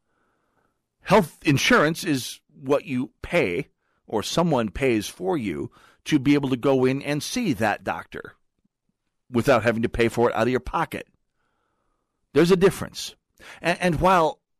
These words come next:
people in single-payer health, uh, insurance systems like Canada and the United Kingdom, like,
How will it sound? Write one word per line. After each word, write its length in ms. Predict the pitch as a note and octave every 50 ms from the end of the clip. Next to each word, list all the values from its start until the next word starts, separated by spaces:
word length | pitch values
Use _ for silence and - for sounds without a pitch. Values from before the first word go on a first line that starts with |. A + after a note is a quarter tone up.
| _ _ _ _ _ _ _ _ _ _ _ _ _ _ _ _ _ _ _ _
people 360 | - - D4 - B3 G3 F3+
in 160 | D#3+ B2 A2+ A2
single-payer 1040 | - - - - F#3+ F3+ D#3 C#3 A#2 - - - C3 C3+ C3+ A#2 G#2+ G2 F2+ F2 _ _ _ -
health, 340 | G#2+ B2+ B2 A2 - - -
uh, 100 | - A2 -
insurance 480 | D3+ A2 - - - A2+ G#2 G#2+ F#2 -
systems 680 | - - - - - B2+ A2+ - - G2 G#2+ A2+ G2
like 240 | F#2+ F#2+ F#2+ - - _ _ - - - _ _
Canada 420 | - - A#2+ A2+ A2 G2+ F#2+ G2+ G#2
and 140 | G#2+ G#2
the 60 | G2+ G#2
United 360 | G2+ G2+ G#2 G2+ F#2+ F#2+ -
Kingdom, 400 | - - A#2 G2+ F2 F#2 G#2+ C3+
like, 220 | A2+ G2+ A2 -